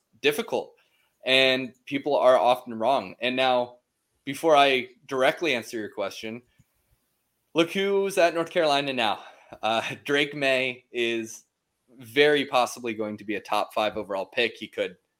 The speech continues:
go up to number two, uh, overall. He is, uh, he just is,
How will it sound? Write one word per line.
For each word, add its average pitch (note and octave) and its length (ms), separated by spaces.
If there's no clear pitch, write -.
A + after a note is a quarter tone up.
go G#2+ 100
up F#2+ 180
to A2 60
number F#2+ 320
two, C#3 360
uh, A2 280
overall. A#2 440
He A#2+ 380
is, G2+ 440
uh, B2+ 60
he D3 300
just C3 340
is, B2 440